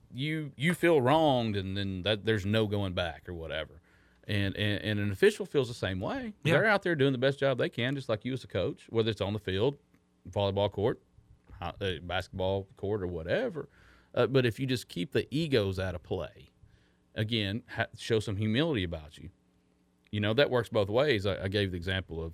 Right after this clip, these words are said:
Speaker 1: you know, coach, the official, "Coach, I kicked it." Well, I need to say, next trip down the floor,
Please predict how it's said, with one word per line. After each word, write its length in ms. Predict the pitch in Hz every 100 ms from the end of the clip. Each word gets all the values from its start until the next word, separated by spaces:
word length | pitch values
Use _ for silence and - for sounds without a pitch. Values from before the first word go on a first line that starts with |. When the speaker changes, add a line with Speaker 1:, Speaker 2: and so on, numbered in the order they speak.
| -
Speaker 1:
you 80 | 101
know, 120 | 87
coach, 260 | - 98 92
the 200 | 98 90
official, 440 | 82 117 - 85 -
"Coach, 220 | 95 90
I 60 | 87
kicked 260 | - 80
it." 100 | - - _ _ _ _
Well, 200 | - 92 92
I 100 | 135
need 140 | 190
to 60 | 98
say, 400 | 98 92 90 - _
next 260 | 90 98 -
trip 180 | - 90
down 100 | 87
the 60 |
floor, 320 | - 101 95